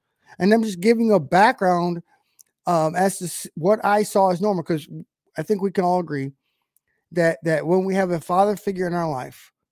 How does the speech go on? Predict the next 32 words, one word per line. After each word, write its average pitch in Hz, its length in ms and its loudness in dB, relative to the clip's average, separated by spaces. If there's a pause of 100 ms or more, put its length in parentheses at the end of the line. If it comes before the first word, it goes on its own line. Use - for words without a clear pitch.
(720)
that 175 260 -2
we 180 200 0
look 196 200 2
up 208 200 2
to 185 100 -2
them 156 340 -2
as 156 320 -2
how 165 200 -4
we 175 200 -2
should 175 280 -6
be 214 220 -4
as 165 220 -2
men. 160 420 -2 (720)
Well, 185 140 2
you 208 60 4
know, 160 120 2
right, 165 220 -2
for 175 180 2
right 165 220 6
or 190 100 2
wrong, 226 240 0
for - 140 -10
good 170 140 -2
or 180 40 -4
for 185 120 -6
bad. 208 200 0
So 196 100 -2
I 208 220 2
grew 214 240 2
up, 180 280 -2
uh, 170 220 0
where 165 440 0